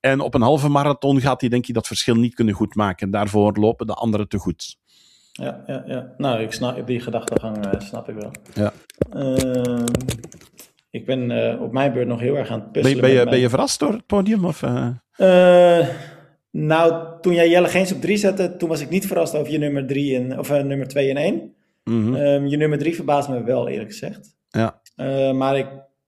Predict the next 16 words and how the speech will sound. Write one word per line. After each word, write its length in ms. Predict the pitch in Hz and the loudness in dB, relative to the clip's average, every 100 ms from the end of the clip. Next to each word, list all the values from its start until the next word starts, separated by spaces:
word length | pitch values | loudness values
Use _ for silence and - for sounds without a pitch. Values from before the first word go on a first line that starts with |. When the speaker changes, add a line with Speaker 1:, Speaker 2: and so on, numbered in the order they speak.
| _ _ _ _ | _ _ _ _
Speaker 2:
denk 240 | - 135 127 | -2 0 0
ook 120 | 127 | 0
wel 120 | 131 | 0
dat 140 | 131 123 | -2 -4
het 120 | 127 | 0
grotendeels 520 | 143 139 139 135 127 | 2 2 2 0 0
is 80 | 127 | -4
ingegeven 1000 | 139 127 - 131 135 123 123 139 139 131 | -6 -6 -6 -2 0 -2 -4 -2 -2 0
door 380 | 135 131 131 - - - - | 2 0 -2 -10 -20 -20 -8
hoop 540 | - 156 175 - - - | 2 4 4 -2 -12 -12
en 140 | 165 139 | -6 0
chauvinisme, 840 | 156 151 147 156 151 160 151 151 | 2 2 0 -4 -2 0 0 0
dan 160 | 139 139 | -2 2
Speaker 1:
Ja. 60 | |
Speaker 2:
dat 100 | 139 | 2
het 220 | 143 143 | 0 -6